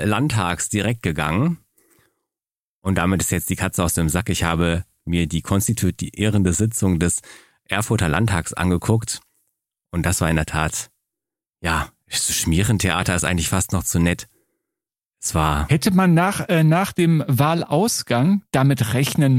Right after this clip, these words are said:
Speaker 2: müssen?
Speaker 1: Naja, wurde ja schon angekündigt von allen, dass das jetzt wieder ein Tiefpunkt wird und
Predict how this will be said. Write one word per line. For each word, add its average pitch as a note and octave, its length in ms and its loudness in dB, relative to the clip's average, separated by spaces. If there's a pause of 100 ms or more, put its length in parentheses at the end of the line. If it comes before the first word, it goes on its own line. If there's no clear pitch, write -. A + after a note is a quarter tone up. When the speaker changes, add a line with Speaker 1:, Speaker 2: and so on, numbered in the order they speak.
(140)
Speaker 2:
müssen? A3 520 2 (960)
Speaker 1:
Naja, B2 480 0
wurde A#2+ 220 2
ja G#2 40 2
schon G#2 160 0
angekündigt G2+ 560 2
von F#2 140 0
allen, G#2 320 0
dass F2+ 120 0
das - 180 -2
jetzt - 280 -4
wieder F#2+ 160 0
ein F2 160 0
Tiefpunkt G#2 580 -2
wird F#2 240 0
und E2+ 220 2